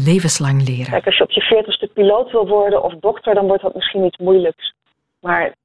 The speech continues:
Speaker 2: er zijn nog genoeg dingen die je wel kunt doen. En juist op je veertigste kun je kijken naar wat kan ik eigenlijk, wat zijn mijn vaardigheden, wat wil ik, waar sta ik en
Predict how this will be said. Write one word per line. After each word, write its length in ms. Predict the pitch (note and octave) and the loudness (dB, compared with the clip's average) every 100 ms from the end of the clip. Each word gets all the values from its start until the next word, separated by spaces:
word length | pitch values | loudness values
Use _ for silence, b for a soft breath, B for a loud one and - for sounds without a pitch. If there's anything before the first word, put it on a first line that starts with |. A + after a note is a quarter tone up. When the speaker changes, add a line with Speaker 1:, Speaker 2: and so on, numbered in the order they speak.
| _ | _
Speaker 2:
er 160 | - | -2
zijn 180 | F#3 C4 | 0 2
nog 160 | A3+ - | 0 2
genoeg 280 | G#3 A#3+ | 2 2
dingen 220 | A#3+ G#3+ G3+ | 2 2 2
die 80 | |
je 100 | G3 | 2
wel 200 | F3+ G3 A3 | 2 0 -2
kunt 240 | G3+ F3+ | -6 -6
doen. 300 | E3 F3+ A3 - | -4 -4 -4 -6
En 140 | - | -2
juist 300 | G3 F#3+ - | 0 0 -2
op 80 | G3 | -6
je 100 | - | -10
veertigste 500 | - G3 G3 - G3+ | 0 0 0 -6 -8
kun 160 | - A3 | 0 2
je 120 | G3+ | 2
kijken 380 | G3 F#3+ G3 F#3 | 0 -2 -2 -4
naar 120 | F3+ | -2
wat 200 | G3+ G3 | -2 -2
kan 160 | - G#3+ | -2 0
ik 100 | G3 | -2
eigenlijk, 420 | F3 F3 - F#3 | -4 -4 -6 -6
wat 120 | F#3+ | -2
zijn 140 | - F#3+ | 0 0
mijn 120 | F#3 | 0
vaardigheden, 680 | - F3 F#3 F#3 F3 F3 F3 | -2 0 0 0 0 0 0
wat 140 | F#3+ | -2
wil 200 | F3 F#3 | 0 2
ik, 160 | F3+ - _ _ _ _ | 2 0 _ _ _ _
waar 160 | F#3 | -4
sta 340 | - - F#3 - | -2 -2 -2 -2
ik 180 | G3+ - | -4 -4
en 260 | - F3 | 0 0